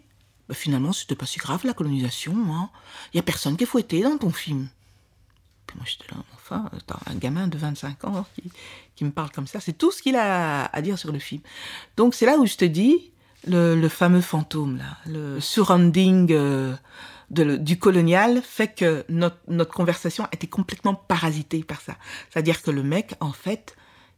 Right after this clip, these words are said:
il a honte. Il a honte de l'histoire coloniale et ce qu'il a regardé dans le film, c'est une manière d'enlever cette honte.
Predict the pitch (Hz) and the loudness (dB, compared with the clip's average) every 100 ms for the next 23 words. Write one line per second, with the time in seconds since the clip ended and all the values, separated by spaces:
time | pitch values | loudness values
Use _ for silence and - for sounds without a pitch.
0 | - 165 - 170 - - - _ _ 170 | 0 0 2 -2 -2 -8 -12 _ _ 2
1 | 156 - 175 165 151 - 156 165 139 147 | 2 2 2 2 0 -4 -6 -6 -6 -4
2 | 214 240 175 180 180 160 147 143 147 143 | -6 -4 -4 -2 -2 -2 0 -2 0 0
3 | 127 - 254 311 - - - - - 165 | -2 0 0 0 -8 -20 -20 -8 0 2
4 | 165 202 208 170 165 240 233 185 - - | 4 2 2 2 4 2 2 -2 -4 -2
5 | 160 127 - | -2 -2 -8